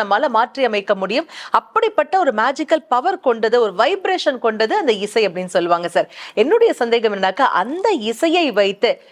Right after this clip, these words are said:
எல்லாரும் எங்கே தேடுவேன்னு தேடி ஓடுற மூன்றெழுத்து மந்திரமான பணத்தை எங்கள் வசம் வசியம் செய்ய இயலுமா? அப்படி முடியும்னா அது எந்த இசை?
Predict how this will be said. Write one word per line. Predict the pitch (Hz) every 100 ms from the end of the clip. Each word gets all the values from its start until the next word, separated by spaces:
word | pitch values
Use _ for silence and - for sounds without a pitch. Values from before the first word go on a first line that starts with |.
| _
எல்லாரும் | 185 220 294 349 330 339 302
எங்கே | 202 226 277 311
தேடுவேன்னு | 262 240 240 220 226 247
தேடி | 226 233 254
ஓடுற | 214 208 247 220
மூன்றெழுத்து | 254 262 254 240 247
மந்திரமான | 208 190 208 214 190 202 269 -
பணத்தை | 220 277 370 - - _ - -
எங்கள் | 202 240 233
வசம் | 202 - 285
வசியம் | 185 175 240 226 220
செய்ய | 185 247 -
இயலுமா? | 180 180 180 247
அப்படி | 175 185 190
முடியும்னா | 247 349 339 269 269
அது | 185
எந்த | 165 180 156
இசை? | 147 -